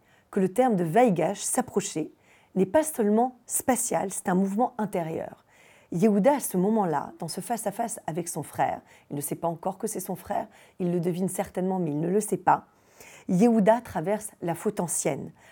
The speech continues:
la vente de Yosef, la douleur de son père, la responsabilité qu'il porte.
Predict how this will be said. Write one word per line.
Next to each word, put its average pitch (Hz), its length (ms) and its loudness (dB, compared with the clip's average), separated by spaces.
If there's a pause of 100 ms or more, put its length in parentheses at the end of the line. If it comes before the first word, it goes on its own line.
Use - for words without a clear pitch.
(120)
la 156 100 0
vente 202 220 2
de 202 80 4
Yosef, 185 560 -2 (240)
la 180 160 6
douleur 214 380 6
de 202 80 2
son 196 200 -4
père, - 320 -12 (260)
la 180 120 6
responsabilité 214 800 2
qu'il - 180 -10
porte. - 440 -16